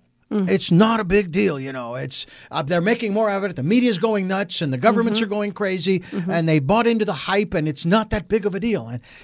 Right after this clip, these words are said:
Speaker 2: and I'm sitting here thinking, well,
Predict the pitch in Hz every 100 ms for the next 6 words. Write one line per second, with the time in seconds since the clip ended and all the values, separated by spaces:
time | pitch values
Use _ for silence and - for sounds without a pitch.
0 | - - - - 175 247 254 - 190 190
1 | 196 202 180 180 160 - _ _ _ -
2 | - _ _ _ _ - 131 196 226 247
3 | -